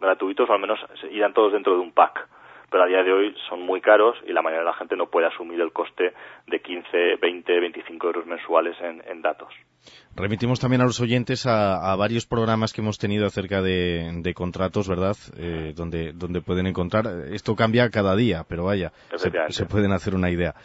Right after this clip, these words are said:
Speaker 2: ¿Más novedades?
Speaker 1: Bueno, Microsoft ha presentado, que es quizá la noticia más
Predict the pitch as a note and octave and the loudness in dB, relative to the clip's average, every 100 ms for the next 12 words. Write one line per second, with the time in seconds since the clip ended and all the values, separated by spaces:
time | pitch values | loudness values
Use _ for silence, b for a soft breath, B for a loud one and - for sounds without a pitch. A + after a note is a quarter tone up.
0 | B B - C3 D#3 D3+ D3+ E3 E3+ - | B B 0 2 4 4 4 4 0 -4
1 | - - G#2+ F2+ F#2 G2+ G#2 A2+ A2+ G#2 | -10 2 2 4 0 0 6 6 8 4
2 | G#2+ A2+ A#2 A2 G#2 G#2 G2+ G2 F#2 F#2 | 8 10 10 6 0 -2 4 4 2 0
3 | F#2+ F#2+ | 2 2